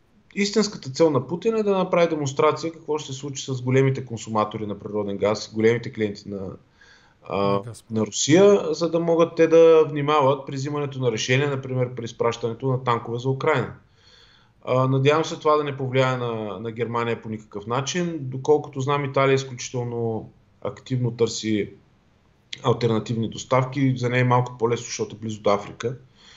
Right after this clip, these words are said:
Speaker 1: А, за Германия обаче ще бъде малко по-трудно. А, така че това е случая днес.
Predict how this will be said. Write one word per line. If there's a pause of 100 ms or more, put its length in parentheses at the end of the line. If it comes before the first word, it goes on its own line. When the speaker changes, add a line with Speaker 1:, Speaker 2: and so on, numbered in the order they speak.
(400)
Speaker 1:
А,
за
Германия
обаче
ще
бъде
малко
по-трудно.
А, (120)
така
че
това
е (340)
случая (840)
днес.